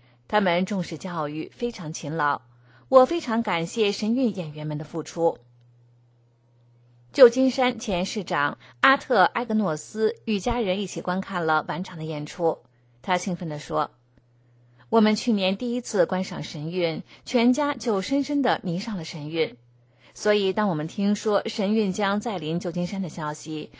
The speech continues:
就迫不及待地于第一时间订了票。”他还表示，因为去年神韵演出太美妙，所以这次带来了更多的朋友一起来观赏。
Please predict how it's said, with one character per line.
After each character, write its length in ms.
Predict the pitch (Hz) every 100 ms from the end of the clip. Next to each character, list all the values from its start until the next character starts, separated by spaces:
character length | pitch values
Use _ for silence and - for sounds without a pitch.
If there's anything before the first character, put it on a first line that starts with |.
| -
就 200 | - 269
迫 180 | 262 330
不 100 | 247
及 140 | 196 196
待 240 | 233 202
地 180 | 165 156
于 120 | 196
第 240 | 214 269 254
一 60 |
时 220 | 285 - 160
间 200 | 175 175
订 140 | 170
了 100 | 143
票。” 360 | - 156 143 - _ _ _ _ _ _ _ _
他 180 | - 175
还 160 | 170 165
表 180 | 147
示， 400 | 143 - 156 151 - _ - -
因 140 | 254
为 160 | 247 214
去 220 | - 247
年 260 | 185 165 185
神 220 | 190 190
韵 100 | 185
演 220 | 165 147
出 180 | 160 196
太 220 | 190 196
美 160 | 170 147
妙， 380 | 147 156 156 - - -
所 160 | - 220
以 80 | 202
这 200 | 214 170
次 320 | - 185 -
带 140 | 247 180
来 120 | 156
了 160 | 175
更 200 | 185 254
多 120 | 220 269
的 80 |
朋 300 | - - 151
友 180 | 170 160 -
一 120 | 254
起 200 | - 156
来 100 | 139
观 180 | 156 147
赏。 300 | - 143